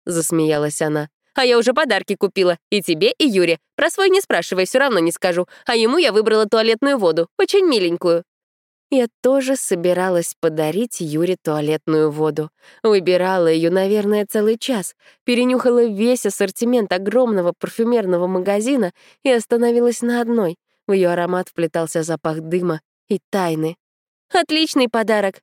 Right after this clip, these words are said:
ему наверняка понравится», — ответила я, расстегнула кармашек сумки и выложила упаковку с туалетной водой.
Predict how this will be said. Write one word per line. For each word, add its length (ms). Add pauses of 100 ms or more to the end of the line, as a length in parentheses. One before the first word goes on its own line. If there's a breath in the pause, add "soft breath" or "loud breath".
(100)
ему 240
наверняка 500
понравится», — 680 (500)
ответила 580
я, 260 (220)
расстегнула 600
кармашек 500
сумки 380
и 80
выложила 540
упаковку 500
с 80
туалетной 480
водой. 360